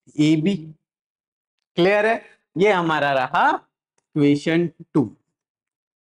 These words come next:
अब ध्यान से देखिएगा, अगर हम लोग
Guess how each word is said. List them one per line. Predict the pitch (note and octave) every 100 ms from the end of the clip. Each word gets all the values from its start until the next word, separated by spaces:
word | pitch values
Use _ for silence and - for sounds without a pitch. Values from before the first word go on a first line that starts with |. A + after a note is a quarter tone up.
| _ _ _ _ _ -
अब | A3 G3
ध्यान | F3 D3+ A#2+
से | A2+
देखिएगा, | G2 - - - - _ _ _ _ _ _ _ _ _ _ -
अगर | G3 A3+ C#4
हम | B3+ A#3+
लोग | G#3+ A3+